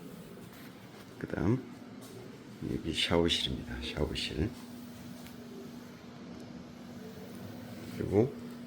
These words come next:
화장실이 이렇게 돼 있습니다.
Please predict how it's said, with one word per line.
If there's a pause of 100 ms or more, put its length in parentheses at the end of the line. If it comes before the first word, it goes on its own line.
(120)
화장실이 (3250)
이렇게
돼
있습니다.